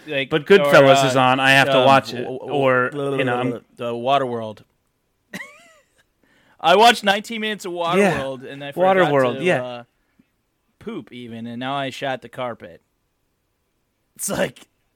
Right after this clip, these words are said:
Speaker 2: Yeah,
Speaker 1: but, uh,
Speaker 2: basically.
Speaker 1: wow,
Speaker 2: But
Speaker 1: that
Speaker 2: what a
Speaker 1: what's his
Speaker 2: great
Speaker 1: face
Speaker 2: afternoon.
Speaker 1: was, was a
Speaker 2: What a
Speaker 1: really
Speaker 2: great
Speaker 1: good bad
Speaker 2: afternoon.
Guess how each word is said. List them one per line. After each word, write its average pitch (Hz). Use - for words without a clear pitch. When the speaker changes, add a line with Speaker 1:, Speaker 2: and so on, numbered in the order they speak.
Speaker 2:
Yeah, 151
Speaker 1:
but, 180
uh, 180
Speaker 2:
basically. 165
Speaker 1:
wow, 175
Speaker 2:
But 160
Speaker 1:
that 165
Speaker 2:
what 160
a -
Speaker 1:
what's 170
his 143
Speaker 2:
great 165
Speaker 1:
face 156
Speaker 2:
afternoon. 131
Speaker 1:
was, 120
was 131
a 123
Speaker 2:
What 147
a -
Speaker 1:
really 143
Speaker 2:
great 139
Speaker 1:
good 127
bad 147
Speaker 2:
afternoon. 147